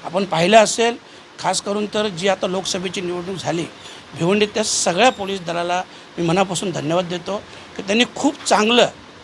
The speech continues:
आणि चोखपणे त्यांचं काम बजावलं आणि माझा विश्वास आहे याही केसमध्ये किंवा अनेक विषयात ज्यांना ज्यांना आपण <clears throat>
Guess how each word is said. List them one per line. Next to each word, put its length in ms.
आणि 220
चोखपणे 680
त्यांचं 280
काम 280
बजावलं 460
आणि 120
माझा 220
विश्वास 440
आहे 120
याही 260
केसमध्ये 640
किंवा 240
अनेक 320
विषयात 320
ज्यांना 260
ज्यांना 260
आपण 400
<clears throat> 280